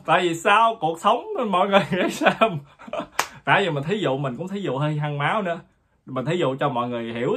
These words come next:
vậy thôi nha. Cái mấu chốt quan trọng là mọi người cứ làm một công dân đàng hoàng,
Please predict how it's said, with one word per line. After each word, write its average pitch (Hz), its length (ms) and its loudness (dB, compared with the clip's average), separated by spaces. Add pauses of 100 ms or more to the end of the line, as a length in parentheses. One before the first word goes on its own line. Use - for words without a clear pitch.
vậy 143 220 0
thôi 151 160 2
nha. 143 280 0
Cái 175 80 0
mấu 190 220 0
chốt 196 160 2
quan 147 160 0
trọng 123 200 -2
là 120 200 -2 (600)
mọi 147 220 6
người 147 220 0
cứ 247 100 4
làm 165 220 4
một 165 100 -6
công 190 200 2
dân 180 200 -2
đàng 143 260 2
hoàng, 139 280 4